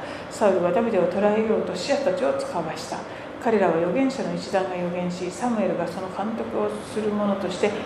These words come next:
立っているのを見た。彼の霊、神の霊がサウルの使者たちに臨み、彼らもまた預言した。このことをサウルに告げる者がいたので、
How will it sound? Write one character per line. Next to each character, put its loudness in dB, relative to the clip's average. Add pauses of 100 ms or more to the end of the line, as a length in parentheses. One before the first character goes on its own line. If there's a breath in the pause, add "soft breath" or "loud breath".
(160)
立 4
っ -2
て 4
い 4
る 4
の 8
を 2
見 0
た。 4 (380 loud breath)
彼 10
の 4
霊、 2
神 2
の 2
霊 4
が 2
サ 0
ウ 4
ル 0
の 0 (240 loud breath)
使 0
者 4
た 2
ち -2
に 4 (240)
臨 2
み、 -2
彼 6
ら 6
も 2
ま 0
た 0
預 4
言 4
し -4
た。 2 (520 loud breath)
こ 2
の 6
こ 2
と 4
を 2
サ 0
ウ 4
ル 2
に -2
告 -6
げ 0
る 2
者 2
が -4
い -6
た -4
の -6
で、 0